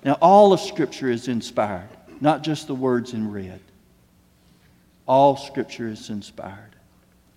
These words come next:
But, but when you see these teachings, Jesus' teaching gave evidence that he was the Son of God. Jesus amazed the scribes as a twelve-year-old. Remember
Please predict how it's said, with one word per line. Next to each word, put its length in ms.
But, 460
but 240
when 160
you 80
see 480
these 320
teachings, 640
Jesus' 760
teaching 800
gave 220
evidence 600
that 180
he 220
was 540
the 60
Son 300
of 100
God. 320
Jesus 380
amazed 520
the 80
scribes 640
as 160
a 40
twelve-year-old. 680
Remember 420